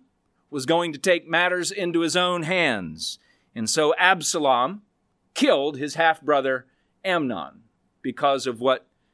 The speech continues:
he had done to violate his sister. Well, King David was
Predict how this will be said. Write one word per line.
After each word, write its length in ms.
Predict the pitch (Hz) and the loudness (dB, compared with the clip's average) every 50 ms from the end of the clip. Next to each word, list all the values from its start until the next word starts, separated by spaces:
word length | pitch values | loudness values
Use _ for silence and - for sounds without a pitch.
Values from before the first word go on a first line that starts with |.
| _ _ _ _ _ | _ _ _ _ _
he 160 | _ - 139 123 | _ -4 -2 0
had 160 | 127 127 110 | 0 -2 0
done 300 | 110 147 143 131 127 120 | 0 2 2 2 0 -2
to 60 | 120 | -2
violate 480 | 104 123 127 127 127 123 123 120 117 107 | 0 2 2 2 2 0 -2 -2 -4 -4
his 180 | 117 113 107 - | -6 -8 -6 -4
sister. 500 | - 175 - - - - 80 - - _ _ _ _ _ _ _ _ _ _ _ _ _ _ _ _ _ | -2 -2 -2 -4 -6 -10 -12 -14 -16 _ _ _ _ _ _ _ _ _ _ _ _ _ _ _ _ _
Well, 180 | - 127 156 170 | 0 2 2 2
King 280 | - - 226 220 208 | 2 -2 -2 0 2
David 420 | 185 196 214 233 202 185 202 180 160 | 4 4 4 4 2 0 -2 0 0
was 500 | 151 160 160 165 165 156 - - - | 2 2 2 2 0 -2 -4 -6 -8